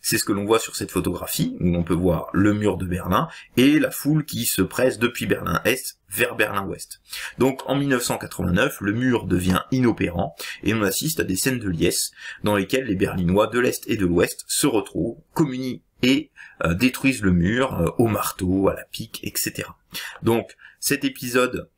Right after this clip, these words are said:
de la chute du mur de Berlin en mille neuf cent quatre-vingt-neuf marque la fin de la guerre froide. En effet, euh, rapidement, les pays, euh, d'Europe de l'Est, euh, voient leur régime changer, euh,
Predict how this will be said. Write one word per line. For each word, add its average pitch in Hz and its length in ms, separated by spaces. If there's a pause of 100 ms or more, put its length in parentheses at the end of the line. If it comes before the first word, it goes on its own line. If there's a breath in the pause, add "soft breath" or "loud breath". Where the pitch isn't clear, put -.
(120)
de 92 240
la 82 160
chute 139 260
du 104 80
mur 101 240
de 87 80
Berlin 85 360
en 113 120
mille 98 120
neuf 98 120
cent 104 140
quatre-vingt-neuf 87 640
marque 107 480 (100)
la 85 180
fin - 460
de 98 80
la 101 140
guerre - 180
froide. - 240 (600 loud breath)
En 95 180
effet, 127 580
euh, 85 160
rapidement, 104 920 (580)
les 110 180
pays, 104 580
euh, 101 100
d'Europe 95 360
de 95 100
l'Est, 98 320 (140)
euh, 82 340
voient 95 300
leur - 140
régime 95 320
changer, 104 580 (500 loud breath)
euh, 82 140